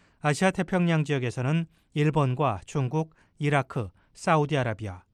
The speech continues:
아프리카 그룹에서는 남아프리카 공화국과 이집트,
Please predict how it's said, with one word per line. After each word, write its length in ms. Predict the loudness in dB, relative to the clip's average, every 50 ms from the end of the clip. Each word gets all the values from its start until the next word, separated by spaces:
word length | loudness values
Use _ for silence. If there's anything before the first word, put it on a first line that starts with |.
| _ _ _ _ _ _ _
아프리카 520 | -2 -2 0 2 2 0 2 2 2 2 2
그룹에서는 640 | 2 0 0 0 -2 -2 -2 -2 0 0 0 0 -2 _ _ _ _ -4
남아프리카 720 | 0 2 4 4 4 2 2 -2 -2 -2 0 0 0 0
공화국과 720 | 0 -2 -2 -2 -2 -4 -6 -8 -4 -2 -2 0 -2 -2 -6 _ _ _ _ -4
이집트, 560 | -2 -2 0 -2 -4 -4 -4 -6 -6 -6